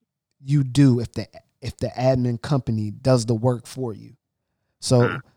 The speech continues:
Speaker 1: the main person, he's on I G. His company is called The Graves Firm. Um, his
Speaker 2: Mm-hmm.
Speaker 1: I G is The Graves Firm, um, on I G, and his name is Lamont Graves.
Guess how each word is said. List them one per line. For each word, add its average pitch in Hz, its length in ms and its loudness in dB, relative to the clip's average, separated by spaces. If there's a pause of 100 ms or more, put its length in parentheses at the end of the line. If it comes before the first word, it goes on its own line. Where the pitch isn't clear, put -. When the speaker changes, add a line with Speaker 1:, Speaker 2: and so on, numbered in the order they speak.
(180)
Speaker 1:
the 123 120 -2
main 147 380 4
person, 139 640 -2 (560)
he's 139 200 2
on 120 220 2
I 123 260 -2
G. 110 520 -2
His 120 140 -6
company 117 500 -2
is 101 80 -6
called 104 380 -6 (140)
The 113 80 -12
Graves 113 460 -2
Firm. 120 480 -4 (520)
Um, 95 340 -8 (100)
his 117 160 -8
Speaker 2:
Mm-hmm. 101 120 -8
Speaker 1:
I 120 140 -2
G 113 540 -2 (300)
is 110 120 -10
The 113 120 -6
Graves 113 500 0
Firm, 120 580 0 (280)
um, 110 260 -4 (100)
on 120 200 -4
I 117 180 -6
G, 117 320 -4
and 107 80 -6
his 104 140 -6
name 113 340 -4
is 104 240 -8
Lamont 113 560 -4
Graves. 123 540 -4